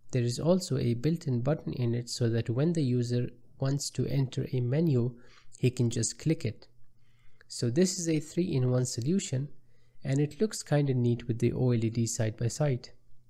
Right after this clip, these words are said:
I will leave the rotary encoder explanation for the next video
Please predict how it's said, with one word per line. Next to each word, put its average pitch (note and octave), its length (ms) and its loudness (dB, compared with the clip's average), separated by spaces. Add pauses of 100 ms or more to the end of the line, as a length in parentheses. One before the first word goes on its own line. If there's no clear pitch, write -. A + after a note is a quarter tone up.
(1000)
I C3 120 4
will C#3 120 6
leave F#3 300 4
the E3+ 100 4
rotary D3+ 380 0
encoder C#3 520 2
explanation B2 720 0
for - 140 -4
the A#2+ 140 -2
next C#3 260 -2
video A#2 460 0